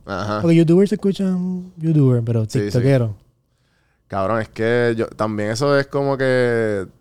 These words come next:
Speaker 1: es el mismo bad rep de que cu-, antes del tik-, antes el pre-TikTok pandemia.
Speaker 2: Ujú.
Speaker 1: ¿Verdad? Que todo el mundo era como que, "¿Tú estás en TikTok?".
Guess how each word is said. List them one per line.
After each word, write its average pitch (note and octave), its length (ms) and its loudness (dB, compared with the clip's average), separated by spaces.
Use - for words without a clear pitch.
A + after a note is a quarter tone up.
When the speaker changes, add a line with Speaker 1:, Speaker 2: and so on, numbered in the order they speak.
Speaker 1:
es G#2+ 100 -6
el B2 80 -2
mismo D3 320 -2
bad C3 240 0
rep C3 300 -2
de A2 220 -6
que A2 100 -2
cu-, G#2 140 -2
antes A2 280 -6
del A#2+ 360 -2
tik-, A2 240 -10
antes B2 680 -4
el A2+ 220 -6
pre-TikTok C#3+ 1040 -6
pandemia. G#2 560 -8
Speaker 2:
Ujú. D3+ 320 0
Speaker 1:
¿Verdad? A#2 280 -2
Que C3+ 60 -2
todo A2 100 -8
el A2+ 60 -8
mundo B2 200 -4
era C3 100 -2
como B2+ 200 -6
que, G#2 200 -6
"¿Tú - 120 -18
estás D#3+ 180 -8
en F3 80 -10
TikTok?". - 480 -18